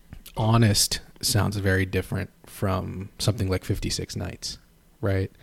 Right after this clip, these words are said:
But conceptually, they're two very different albums or projects.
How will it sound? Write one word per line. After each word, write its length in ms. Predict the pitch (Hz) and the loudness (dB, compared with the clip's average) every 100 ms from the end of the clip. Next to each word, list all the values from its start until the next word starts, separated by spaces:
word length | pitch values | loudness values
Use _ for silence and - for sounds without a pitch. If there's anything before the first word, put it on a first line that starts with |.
| - - - - - | -20 -20 -20 -4 4
But 260 | 110 - | 4 4
conceptually, 760 | - 110 - 131 131 - 98 95 | 0 2 6 6 6 4 2 2
they're 160 | 92 | 0
two 320 | 92 - - 101 | 0 -2 0 2
very 280 | 101 90 | 2 0
different 440 | 92 95 - 95 - _ - - - | 0 -4 -4 -8 -10 _ -20 -20 -8
albums 580 | 98 95 95 - - - - _ - | -2 -2 -4 -12 -14 -14 -18 _ -4
or 80 | 98 | -2
projects. 600 | - 92 87 - - | 0 0 -2 -8 -12